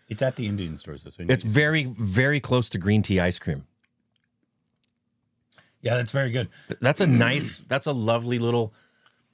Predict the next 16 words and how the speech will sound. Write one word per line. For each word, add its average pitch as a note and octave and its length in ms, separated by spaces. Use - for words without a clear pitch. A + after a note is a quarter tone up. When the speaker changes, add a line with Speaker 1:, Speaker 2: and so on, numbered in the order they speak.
Speaker 2:
that's C3 200
a D#3+ 80
lovely G#2 420
little F#2+ 380
Speaker 1:
And D3 100
Speaker 2:
thing. A#2+ 380
Speaker 1:
the C#3 120
thing E3 240
with C#3+ 120
these C#3+ 220
is G#2 220
they, G2+ 80
they A2+ 120
say B2 340
they, G#2 280
um, F2+ 280